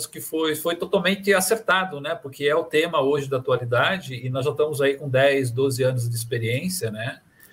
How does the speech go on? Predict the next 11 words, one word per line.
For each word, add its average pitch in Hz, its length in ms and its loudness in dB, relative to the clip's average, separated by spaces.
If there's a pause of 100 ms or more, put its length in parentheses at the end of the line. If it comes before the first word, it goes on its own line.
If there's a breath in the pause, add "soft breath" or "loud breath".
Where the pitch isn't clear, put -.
(220 loud breath)
Estamos 139 380 -2
ajudando 135 500 2
outras 151 480 4
empresas 131 580 2
como 127 240 -2
referência 123 840 2
e 120 160 -4
com 120 100 -4
as 120 120 2
informações, 123 680 0
porque 127 540 0